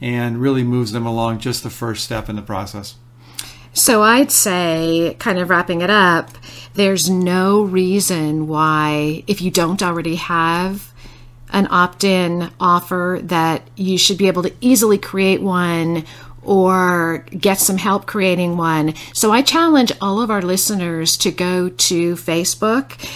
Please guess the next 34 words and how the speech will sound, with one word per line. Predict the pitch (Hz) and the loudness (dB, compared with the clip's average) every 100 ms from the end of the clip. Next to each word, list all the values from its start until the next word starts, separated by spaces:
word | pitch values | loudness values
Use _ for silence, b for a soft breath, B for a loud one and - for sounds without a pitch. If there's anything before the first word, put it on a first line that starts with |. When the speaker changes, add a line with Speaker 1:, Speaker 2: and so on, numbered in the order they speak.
| B | B
Speaker 2:
and | - 202 180 | 0 2 2
go | 170 170 | 0 0
to | 175 - 180 165 | -2 0 0 0
Turn | 165 226 196 190 | -2 -2 -2 0
Knowledge | 175 170 170 165 - - | 0 0 0 -2 -2 -2
to | 180 | -4
Profit. | - 156 175 214 240 - B B B B | -2 -4 -2 -2 -2 -4 B B B B
And | 202 196 185 - | 2 2 2 2
under | 208 208 | 2 2
today's | - 208 190 190 | 0 2 2 2
episode, | 180 185 196 190 170 165 160 156 B B | -2 -2 -2 0 0 0 0 -2 B B
share | - 277 302 | 2 4 4
a | 349 | 4
link | 285 185 226 294 - | 2 4 6 4 2
to | - | 0
your | 311 254 - | 2 2 0
opt-in | 165 165 - 185 175 160 | -2 -2 0 0 2 0
so | 160 202 | 0 -2
we | 196 233 | -2 -2
can | - 247 | 0 0
see | - 220 | 2 2
what | 202 - | 0 0
you're | 190 190 190 | 0 0 0
doing, | 185 170 165 165 160 160 | 0 2 0 0 0 -2
and | - 175 | -2 -4
let's | 180 196 - | -2 -4 -2
get | 226 | -2
more | 208 196 | 0 0
exposure | 180 - - 165 165 175 | 0 -2 0 -2 -2 -2
for | 170 160 | -4 -6
you | 156 160 156 | -4 -2 0
and | 156 | 0
your | 151 | -2
business. | 147 156 156 135 120 | -2 -4 -4 -4 -4